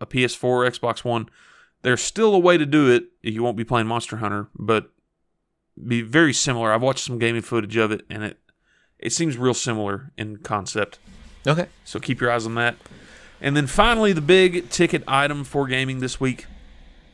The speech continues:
Speaker 1: Um, apparently, PlayStation five is, is legitimately in early talks.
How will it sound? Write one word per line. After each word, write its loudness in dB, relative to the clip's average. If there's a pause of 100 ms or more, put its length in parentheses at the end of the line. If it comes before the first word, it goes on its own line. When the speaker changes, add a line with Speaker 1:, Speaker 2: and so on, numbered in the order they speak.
(800)
Speaker 1:
Um, 2 (100)
apparently, 0 (560)
PlayStation -4
five 0
is, -8 (320)
is -2
legitimately 2
in 0
early 2
talks. -6